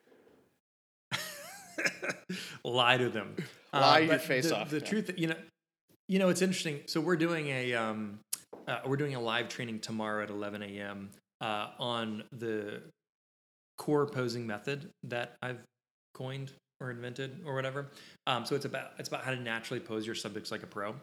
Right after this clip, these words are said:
Speaker 1: So we're doing a live training about that. Maybe we can post a link to it in, in the, uh, in the chat if you guys are interested in doing that. We're also gonna do a camera giveaway on that live training tomorrow about posing. But we're gonna talk a lot about posing and how it can actually be,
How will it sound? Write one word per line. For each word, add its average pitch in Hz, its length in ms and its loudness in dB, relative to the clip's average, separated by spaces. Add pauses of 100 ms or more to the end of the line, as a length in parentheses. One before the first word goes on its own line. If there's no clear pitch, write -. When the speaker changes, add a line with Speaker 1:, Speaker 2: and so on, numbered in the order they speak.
Speaker 1:
So - 140 -4
we're 113 100 -2
doing 110 280 -4
a 101 40 -6
live 101 260 -4
training 110 220 -8
about 104 180 -8
that. 113 120 -6
Maybe 110 100 -6
we 104 60 -8
can 101 100 -12
post 107 200 -8
a 107 40 -8
link 104 280 -10
to - 140 -10
it 107 200 -8
in, 107 240 -10 (460)
in 107 180 -8
the, 104 300 -2
uh, 110 360 -6
in 131 100 -8
the 104 60 -8
chat 110 420 -2
if 123 60 -12
you 123 60 -10
guys 110 220 -4
are 107 100 -2
interested 143 580 0 (280)
in 117 160 -4
doing 120 160 -2
that. 123 160 0
We're 139 80 2
also 151 180 0
gonna 135 140 -2
do 120 100 -2
a 104 60 -4
camera 127 380 -4
giveaway 101 540 -4 (360)
on 123 180 -2
that 110 160 -2
live 107 420 -2 (120)
training 107 520 -8
tomorrow 107 420 -6
about 110 300 -8
posing. 107 400 -8 (280)
But 151 140 4
we're 160 80 4
gonna 190 120 6
talk 175 220 2
a 156 40 4
lot 143 140 4
about 127 220 -2
posing 139 360 0
and 107 100 -8
how 127 180 -2
it 117 100 -10
can 147 260 -4
actually 123 300 -4
be, 110 400 -6